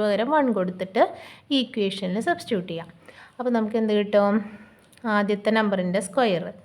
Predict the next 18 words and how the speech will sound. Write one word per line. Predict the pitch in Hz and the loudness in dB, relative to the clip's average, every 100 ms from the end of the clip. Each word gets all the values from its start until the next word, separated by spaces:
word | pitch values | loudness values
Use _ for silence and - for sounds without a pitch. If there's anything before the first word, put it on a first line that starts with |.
| - _ _ - 196 | -20 _ _ -4 0
മൈനസ് | 185 175 165 208 196 - - - - _ 202 | 0 0 0 0 0 -4 -14 -20 -20 _ 0
രണ്ട് | 208 208 208 202 226 254 240 | 4 4 2 4 4 4 4
into | 196 180 202 320 226 208 | 2 2 0 0 0 0
ആദ്യത്തെ | 202 208 202 240 247 | 0 -2 -2 -2 0
നമ്പർ | 226 202 190 185 226 320 - 220 202 | 0 0 0 4 4 2 -4 -4 0
into | 202 202 254 285 | 0 2 2 2
രണ്ടാമത്തെ | 240 208 190 185 185 185 | 2 2 2 -2 -2 -4
നമ്പർ, | 175 170 170 208 | -2 -2 2 2
അതായത് | 196 208 214 339 - - - - _ _ _ 269 | 2 0 0 -2 -4 -20 -20 -20 _ _ _ -8
എക്സ് | 262 269 | -4 -2
into | 220 247 269 | 0 2 2
വൈ. | - - - - _ 311 | 0 -6 -20 -20 _ -2
ഇനി | 220 - - - | -2 -2 -6 2
പ്ലസ്, | 208 190 - 233 | 2 2 -6 -4
ഇവിടെ | 226 277 | -2 0
മൈനസ് | 269 233 208 220 185 | 0 0 -2 -4 -4
ആണ് | 170 | -4
കേട്ടോ. | 170 233 | -2 0